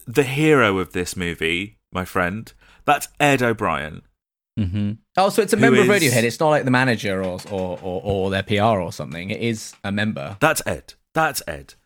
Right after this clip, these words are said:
Speaker 1: And it, he's great. He comes across as the real mum of the band.
Speaker 2: And I, I, I enjoyed seeing lots of Colin, actually, 'cause he's in it quite a bit more than I expected. Johnny's barely in it. Johnny speaks once, and he's when he's trying to do an interview down the phone,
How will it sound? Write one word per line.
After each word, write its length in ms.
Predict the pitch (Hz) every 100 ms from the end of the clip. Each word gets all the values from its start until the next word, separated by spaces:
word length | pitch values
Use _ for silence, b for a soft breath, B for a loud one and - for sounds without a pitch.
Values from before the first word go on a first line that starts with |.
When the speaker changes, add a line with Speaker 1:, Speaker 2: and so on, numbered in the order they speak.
| _ -
Speaker 1:
And 160 | 135
it, 160 | 139 113
he's 360 | 131 165 156 -
great. 380 | 95 80 71 _ _
He 240 | 151 160 160 143
comes 260 | - 170 151
across 320 | - 139 -
as 80 | 117
the 80 | 120
real 220 | 123 117
mum 440 | 113 113 101 87
of 140 | 80 -
the 80 |
band. 440 | - 71 57 67 - _ _ 143
Speaker 2:
And 220 | 160 -
I, 160 | 143 - -
I, 180 | 143
I 300 | 147 - 131 143
enjoyed 360 | 131 127 120
seeing 340 | - 123 113 113
lots 320 | 113 - -
of 120 | -
Colin, 560 | - 139 101 80 80 -
actually, 440 | - - - 87 92
'cause 120 | -
he's 240 | 113 127 101
in 80 |
it 140 | 87 -
quite 400 | - 101 95 -
a 20 |
bit 280 | - 90 - -
more 180 | 95 90
than 100 | 87
I 100 | 78
expected. 520 | - - 87 - 104
Johnny's 320 | 123 135 90
barely 320 | 92 87 85
in 80 | 85
it. 80 | 95
Johnny 200 | 113 117
speaks 360 | - 113 80 95
once, 360 | 104 95 -
and 80 | 95
he's 100 | 87
when 80 | 98
he's 120 | 87
trying 180 | 101 92
to 40 |
do 100 | 92
an 40 | 92
interview 240 | 90 98
down 160 | 92 87
the 60 |
phone, 480 | 87 98 80 73 82